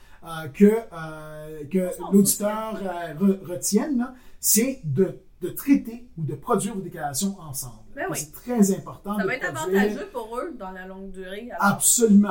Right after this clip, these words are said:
Speaker 2: Pourquoi
Speaker 1: Ça va être
Speaker 2: pas ?
Speaker 1: très avantageux pour eux de produire les déclarations ensemble. Comme ça, on peut, euh, on peut prendre avantage des, euh, avantages fiscaux que la loi nous, nous donne. Les transferts qu'on peut faire entre
Speaker 2: Oui.
Speaker 1: les conjoints ou les montants qu'on peut partager entre les conjoints.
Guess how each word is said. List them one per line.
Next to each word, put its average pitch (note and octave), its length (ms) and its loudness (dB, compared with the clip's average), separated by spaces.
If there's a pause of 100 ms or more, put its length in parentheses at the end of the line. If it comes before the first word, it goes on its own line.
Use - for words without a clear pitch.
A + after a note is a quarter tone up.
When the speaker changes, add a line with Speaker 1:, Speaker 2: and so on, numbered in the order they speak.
(120)
Speaker 2:
Pourquoi - 20 -8
Speaker 1:
Ça - 100 -6
va E3+ 60 -4
être E3+ 40 -8
Speaker 2:
pas ? - 300 -12
Speaker 1:
très C4 340 2
avantageux G3+ 460 -2
pour F3+ 240 -8
eux - 220 6 (160)
de G3+ 100 4
produire G3 380 0
les G3 80 2
déclarations F#3 600 -4
ensemble. F#3+ 760 0
Comme E3 160 -8
ça, G3+ 300 -4
on E3 120 -10
peut, G3+ 400 6 (340)
euh, E3+ 60 0 (120)
on F3 80 -4
peut G3+ 200 4 (140)
prendre F#3+ 200 -2
avantage F#3+ 760 0
des, G3+ 460 -6
euh, F3+ 180 -2
avantages G3 340 -2
fiscaux A3 360 -4
que G#3 120 0
la F3+ 140 2
loi G#3 200 -2
nous, G3 220 8 (180)
nous F#3+ 140 -4
donne. D3+ 340 2 (280)
Les E3+ 120 -2
transferts A3 680 2
qu'on F#3+ 100 -6
peut F3+ 120 -8
faire G3+ 360 -4
entre G3 220 -4
Speaker 2:
Oui. F3+ 60 -2
Speaker 1:
les E3+ 80 -4
conjoints E3+ 420 -8
ou F#3+ 80 -6
les F3 100 -4
montants E3 300 -8
qu'on G3 140 -12
peut E3 80 -16
partager D3+ 640 -14 (320)
entre F3+ 320 -2
les C3+ 120 -6
conjoints. - 380 -14